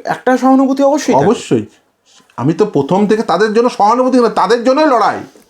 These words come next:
Speaker 2: যে অ্যাকচুয়াল টেন্টেড লিস্ট বের করো। তার জন্য কি করতে হবে?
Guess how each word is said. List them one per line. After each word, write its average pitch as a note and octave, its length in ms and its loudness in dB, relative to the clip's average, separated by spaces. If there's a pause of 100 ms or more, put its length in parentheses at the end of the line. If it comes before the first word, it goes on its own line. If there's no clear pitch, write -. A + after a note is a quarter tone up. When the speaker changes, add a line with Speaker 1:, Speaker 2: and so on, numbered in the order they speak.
(1600)
Speaker 2:
যে B2+ 160 0
অ্যাকচুয়াল A#3+ 720 2 (120)
টেন্টেড A#3 640 2
লিস্ট A3+ 360 0 (100)
বের A#3+ 220 4
করো। F3 400 0 (480)
তার G3 180 -2
জন্য C4 160 2
কি D4 140 0
করতে D4 280 0
হবে? F3 340 2